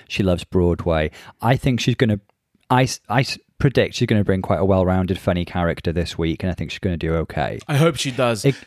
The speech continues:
Speaker 1: because it'll stop her bitching for <laughs> five minutes.
Speaker 2: If Britta does win this, it might just, in her head, make it concrete and solidify her thoughts that, "See, I told you, Aiden was the one bringing me down." If, if she does well, she's
Speaker 1: I ho-,
Speaker 2: gonna see,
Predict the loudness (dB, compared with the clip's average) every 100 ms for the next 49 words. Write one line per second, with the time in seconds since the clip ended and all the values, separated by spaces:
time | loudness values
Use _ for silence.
0 | -2 2 2 0 2 2 2 0 0 0
1 | 0 2 2 4 2 0 -2 -4 -4 -2
2 | -2 2 2 4 2 2 0 2 0 0
3 | 2 4 2 0 -4 -2 -2 -2 -2 0
4 | 2 0 2 2 4 2 -2 _ _ _
5 | _ _ -2 0 2 0 0 0 0 0
6 | 0 0 -4 -2 0 0 2 2 4 2
7 | 2 0 0 -4 -6 0 0 0 -2 2
8 | 2 2 -2 -4 -10 0 0 2 2 2
9 | 0 0 2 2 2 0 0 -2 -2 -4
10 | -8 -6 -6 -4 0 0 2 2 4 4
11 | 4 2 0 -2 -2